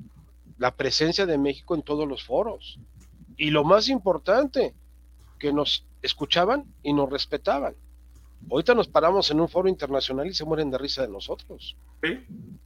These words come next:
Speaker 2: es correcto.
Speaker 1: Inclusive, a nivel educativo,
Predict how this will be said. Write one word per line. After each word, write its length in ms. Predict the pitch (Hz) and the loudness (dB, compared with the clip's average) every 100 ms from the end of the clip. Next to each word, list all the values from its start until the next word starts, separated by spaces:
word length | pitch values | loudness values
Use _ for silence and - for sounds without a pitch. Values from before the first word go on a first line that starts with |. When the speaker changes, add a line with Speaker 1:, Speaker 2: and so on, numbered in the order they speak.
| - - - - - - - - - | -20 -20 -20 -20 -20 -20 -20 -20 -8
Speaker 2:
es 160 | 104 - | -8 -6
correcto. 460 | 110 104 92 - - - - | -8 -8 -10 -16 -16 -18 -2
Speaker 1:
Inclusive, 720 | 147 - 147 - 247 254 - - | 0 0 0 0 0 0 -4 -4
a 120 | 123 | -2
nivel 380 | 143 147 151 202 | 0 0 -2 -2
educativo, 920 | 240 196 - 151 - 214 311 294 135 | -2 -4 -4 -6 -4 -2 0 0 -2